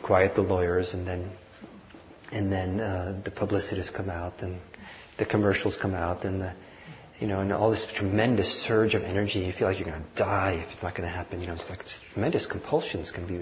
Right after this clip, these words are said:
really powerful with addictions. And, you know. And, uh, but you're committed to not, you know, it's like being at the rodeo, you know, you're just like, you're not gonna leave, you know, you're not gonna fall off your horse. And, um,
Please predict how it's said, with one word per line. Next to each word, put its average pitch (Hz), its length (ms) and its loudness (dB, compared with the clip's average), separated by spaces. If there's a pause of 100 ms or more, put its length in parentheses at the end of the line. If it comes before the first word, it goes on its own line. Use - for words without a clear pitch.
(140)
really 170 180 2
powerful 107 440 -2
with 82 80 -4
addictions. 90 460 -6
And, - 320 -12
you - 60 -8
know. - 520 -12 (520)
And, 101 320 4
uh, 95 240 4
but 104 120 2
you're 104 100 4
committed 110 360 8
to 98 60 2
not, 98 160 2
you 101 60 0
know, 95 60 0
it's - 80 -4
like - 200 -4
being 101 140 0
at 90 60 0
the 87 100 0
rodeo, 87 500 0
you 80 100 -10
know, 82 80 -10
you're 85 120 -10
just - 160 -16
like, - 120 -16 (720)
you're 95 140 -10
not - 100 -8
gonna 98 160 0
leave, 85 300 0
you 87 60 -4
know, 82 80 -8
you're 82 100 -8
not 90 140 -4
gonna 92 180 -4
fall 87 160 2
off 87 120 -2
your 92 100 0
horse. - 340 -4 (840)
And, 101 340 4
um, 95 440 2